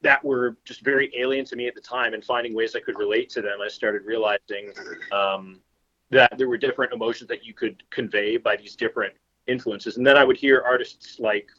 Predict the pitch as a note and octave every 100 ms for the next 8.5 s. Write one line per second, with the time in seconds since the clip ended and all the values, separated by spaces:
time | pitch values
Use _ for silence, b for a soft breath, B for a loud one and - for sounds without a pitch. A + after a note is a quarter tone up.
0 | _ - A2 A2+ A#2 A2 A2 A#2 A2 F#2+
1 | G2 F#2+ G2+ A2 G2+ G#2+ F#2+ A2+ G#2 G2
2 | - - B2 A#2+ - - G#2+ - A#2 B2
3 | B2 G#2+ - F2+ - b b b b A#2
4 | A#2 A2+ G#2+ G#2 - _ - E3 E3+ E3
5 | B2 C#3+ C3+ C3+ D3+ D#3+ - A#2+ A2 -
6 | - - C#3+ - C#3 B2+ - - B2+ C3+
7 | A2 G#2+ G2+ - - A#2+ - A#2 G#2 A#2+
8 | C#3+ C3+ A#2+ - A2